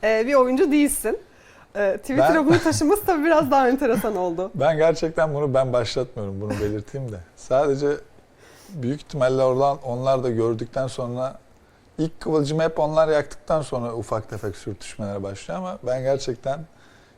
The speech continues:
Speaker 2: ilk başlatan taraf olmuyorum yani.
Speaker 1: Aslında, e, saha içerisinde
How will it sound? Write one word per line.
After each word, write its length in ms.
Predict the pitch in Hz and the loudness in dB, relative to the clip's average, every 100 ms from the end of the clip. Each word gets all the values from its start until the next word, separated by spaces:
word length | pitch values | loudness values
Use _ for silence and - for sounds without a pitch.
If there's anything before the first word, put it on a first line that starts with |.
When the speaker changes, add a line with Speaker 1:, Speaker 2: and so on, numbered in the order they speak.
| - | -18
Speaker 2:
ilk 200 | - 127 | -16 -10
başlatan 440 | - 107 120 123 117 | -8 -6 -6 -6 -6
taraf 320 | 120 117 117 | -4 -6 -4
olmuyorum 440 | 110 101 92 87 | -6 -6 -10 -12
yani. 180 | 90 95 95 - _ _ _ - 508 330 | -14 -16 -18 -20 _ _ _ -12 -10 -8
Speaker 1:
Aslında, 540 | 240 - 233 240 285 220 | -8 -8 -8 -4 -4 2
e, 300 | 226 226 226 - - - | 2 2 0 -6 -20 -16
saha 300 | - 240 247 | -4 -2 0
içerisinde 760 | 302 349 269 - 247 233 339 | -2 -4 -4 -4 -4 -2 -4